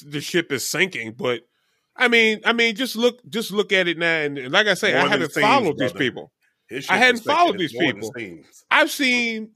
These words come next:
Speaker 1: m-, more videos from this dude's wife within the last couple of days.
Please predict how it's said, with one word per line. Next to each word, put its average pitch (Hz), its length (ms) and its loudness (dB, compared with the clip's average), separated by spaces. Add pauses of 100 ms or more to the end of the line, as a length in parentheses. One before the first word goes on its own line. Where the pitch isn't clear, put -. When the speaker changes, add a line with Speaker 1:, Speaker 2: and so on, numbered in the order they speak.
Speaker 1:
m-, 156 100 -20 (180)
more 220 340 4
videos 226 520 6
from 220 180 -4
this 226 140 -4
dude's 185 360 -6
wife 196 580 -4 (840)
within 185 260 2
the 175 80 2
last 180 300 4
couple 175 240 0
of 165 60 -6
days. 175 580 0